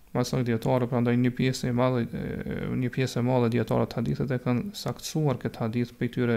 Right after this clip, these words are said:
Imam Tirmidhiu, Ibn Khuzaime, Uqayli ibn Hibani, El Hakim ibn Taym-,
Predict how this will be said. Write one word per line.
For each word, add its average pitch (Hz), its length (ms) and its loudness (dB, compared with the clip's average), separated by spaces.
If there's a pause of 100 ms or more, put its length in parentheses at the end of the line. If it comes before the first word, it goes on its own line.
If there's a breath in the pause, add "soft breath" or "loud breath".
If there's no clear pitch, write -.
(180)
Imam 123 240 -2
Tirmidhiu, 117 640 0
Ibn 117 180 -2
Khuzaime, 117 540 -2 (1080 soft breath)
Uqayli 127 400 4
ibn 120 240 2
Hibani, 120 460 2 (360)
El 127 200 -2
Hakim 123 420 0
ibn 120 240 2
Taym-, 135 240 0